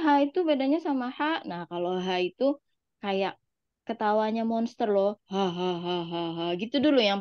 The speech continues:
penting dia, dia membedakan, eh, di mana tempat mengambilnya dulu. "Oh, kalau itu ha, ha, ha. Kalau ini ha, ha, ha." Jadi ada ha, ada hawanya, ada hawa, ha, hawa yang hangat, gitu. Ada hawanya,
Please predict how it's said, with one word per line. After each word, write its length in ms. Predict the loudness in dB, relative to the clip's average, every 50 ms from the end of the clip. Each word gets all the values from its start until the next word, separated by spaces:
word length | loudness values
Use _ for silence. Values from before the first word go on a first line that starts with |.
| -2 -4
penting 160 | -4 -2 -2 0 0
dia, 160 | 0 0 -2 -4
dia 180 | -6 -4 -2 -2 0
membedakan, 560 | -2 -2 -2 -2 -2 -2 -4 -2 -2 -2 -2 -2 _ _ -20 -20 -20 _ _ -8 -6
eh, 100 | -4 -2
di 120 | -2 -2 -2
mana 240 | -2 -2 -2 -2 -4 -4
tempat 240 | -4 -4 -4 -4 -6 _ _ -10
mengambilnya 680 | -8 -6 -6 -4 -4 -4 -2 -2 -2 -2 -2 -4 -4 -4 -2
dulu. 320 | -2 0 0 0 -2 -4 _ _ _ _ _ _ _ _ _ -4
"Oh, 320 | -2 0 2 2 2 0 0 -2
kalau 160 | -2 -2 0
itu 240 | -2 -2 -2 0 -2 0
ha, 160 | 0 0 -2
ha, 240 | -2 -2 -2 -2 -2 -2 -2 -2
ha. 160 | 0 2 2 2 2 0 -2
Kalau 160 | -4 -2 -2
ini 240 | -2 -2 -2 -4 -4 _ _ _ _ _ _ -4
ha, 180 | -2 -2 -2 -2
ha, 280 | -4 -6 -4 -2 -2 0 -2 -2
ha." 240 | -2 0 2 2 4 2 2 0
Jadi 380 | -2 -2 -2 0 -2 -2 -4 _ _ _ _ _ -8 -8
ada 160 | -4 -4 -4 -4
ha, 480 | -4 -4 -2 2 4 4 4 4 4 2
ada 140 | 2 0 0 -2 -4 -6
hawanya, 720 | -4 0 2 4 6 4 4 2 0 -4 -4 -4 -4 -6 -6
ada 160 | -4 -4 -4
hawa, 400 | -6 -4 -4 -4 -2 -2 -2 -4 -6 -8 -12 -12 -12 -10 -8 -10 -10 -10 _ _ -2
ha, 120 | -2 -2 -2 -4 -4
hawa 240 | -2 -2 0 0 -2 -2
yang 320 | -2 -2 -2 -4 -4 -6 -6 -4
hangat, 320 | -4 0 0 0 0 -2 _ -12
gitu. 400 | -10 -10 -10 -10 -10 -12 -12 -12 _ _ _ _ _ -20 -20 _ _ _ -8
Ada 160 | -6 -6 -6
hawanya, 420 | -6 -4 -2 0 0 0 0 2